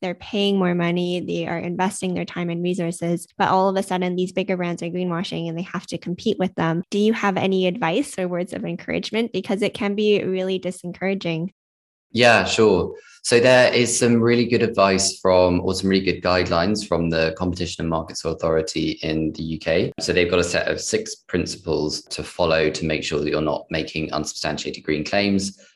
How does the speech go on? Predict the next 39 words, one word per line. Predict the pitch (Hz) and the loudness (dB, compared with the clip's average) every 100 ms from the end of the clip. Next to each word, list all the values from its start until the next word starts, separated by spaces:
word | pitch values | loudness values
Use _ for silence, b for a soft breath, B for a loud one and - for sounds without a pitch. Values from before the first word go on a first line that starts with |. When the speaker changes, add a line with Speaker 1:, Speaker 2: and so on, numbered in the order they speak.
| - | -4
Speaker 2:
They | 87 85 | 0 0
include, | 82 - 87 82 - | -2 0 2 0 -2
I | |
mean, | 80 82 | -2 -2
you | |
can | 85 85 | -4 -4
find | 92 | 0
them | 85 82 | 0 0
all | 80 | 0
in | 78 | 0
our | 78 78 | 0 0
reports | 78 80 78 - - - | 0 0 0 -2 -8 -6
and | 76 | -4
on | 76 | -2
their | 78 | 0
website, | 80 76 - 78 - b b | 0 0 0 -2 -2 b b
but | - - | -2 0
they | 82 | 0
include, | 80 - 82 80 78 - - _ - | 0 -2 0 0 -2 -6 -16 _ -6
including | 90 90 92 107 104 101 101 - - | -4 -2 2 2 2 0 -6 -14 -2
all | 104 104 98 | 4 6 6
the | 95 90 87 82 - - | 4 4 4 2 -2 -4
information | 92 82 90 87 | -4 -2 -2 -2
you | 82 | -4
can | 76 82 | -4 -4
about | 80 78 76 - | -2 -2 -2 -2
the | 80 78 78 | 0 2 2
life | - 85 85 | 2 0 2
cycle | 87 87 117 - | -2 0 0 -2
of | - | -2
the | 82 | -4
product, | - 98 - - b b - | 0 2 0 -4 b b -6
which | 73 - | -4 -2
includes | 80 82 78 - | -2 -2 -4 -6
kind | - 78 | -8 -6
of | - | -6
end | 76 78 | -6 -6
of | 85 | 0
life | 90 107 - | 2 2 -2